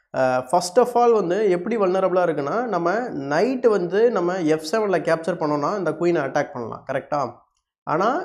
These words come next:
நம்ம நைட்டை எஃப் செவனை கேப்சர் பண்றதுக்கு ஒரு ஃபோர்சிங் மூவ் வேணும். So, அதனால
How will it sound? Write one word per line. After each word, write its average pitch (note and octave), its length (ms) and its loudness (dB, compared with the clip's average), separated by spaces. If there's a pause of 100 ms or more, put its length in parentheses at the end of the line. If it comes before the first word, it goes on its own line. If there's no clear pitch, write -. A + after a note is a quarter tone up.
நம்ம E3+ 200 0
நைட்டை G#3+ 260 -2
எஃப் G#3 220 0
செவனை A3 240 -2
கேப்சர் G3 400 -2
பண்றதுக்கு C3+ 400 -4
ஒரு C4 180 0
ஃபோர்சிங் C4 440 0
மூவ் F3+ 260 0
வேணும். B2 280 -4
So, C3+ 180 -10
அதனால F3+ 600 -2